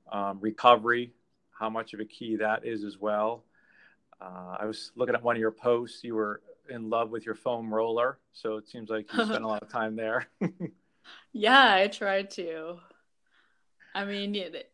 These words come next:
Speaker 2: it's, it's definitely something that I have to work at. Um, I mean, when you finish a session, the last thing you wanna do is keep, keep doing stuff. You know, you just kinda wanna crash and be done. But, um, taking that time to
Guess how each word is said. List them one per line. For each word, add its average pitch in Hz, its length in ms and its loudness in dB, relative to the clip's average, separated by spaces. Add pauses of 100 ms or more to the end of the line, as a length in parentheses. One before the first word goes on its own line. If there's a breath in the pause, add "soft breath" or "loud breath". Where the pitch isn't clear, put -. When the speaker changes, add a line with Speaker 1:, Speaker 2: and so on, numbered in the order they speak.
Speaker 2:
it's, 196 360 -2
it's 214 220 -2
definitely 226 760 4
something 196 460 -6
that 170 160 -2
I 170 100 0
have 175 300 -2
to 175 120 -12
work 175 420 -6
at. 98 500 -6
Um, 156 580 -10 (140)
I 190 80 -4
mean, 180 480 -6
when 202 280 -6
you 196 100 -4
finish 214 380 -4
a 190 80 -4
session, 175 800 -2 (520)
the 196 100 -2
last 196 260 6
thing 196 180 -8
you 190 100 -10
wanna 180 240 -8
do 175 220 -8
is 165 160 -12
keep, - 320 -12 (680)
keep 208 300 -6
doing 185 340 -2
stuff. 127 400 0
You 170 120 -8
know, 165 100 -6
you 165 160 -8
just 175 200 -10
kinda 170 200 0
wanna 160 220 -4
crash 165 420 -2
and 165 100 -16
be 170 100 -14
done. 160 520 -4
But, 156 320 -2 (500 loud breath)
um, 160 480 -4 (220)
taking 190 340 -2
that 170 240 -2
time 165 520 -4
to 160 480 -8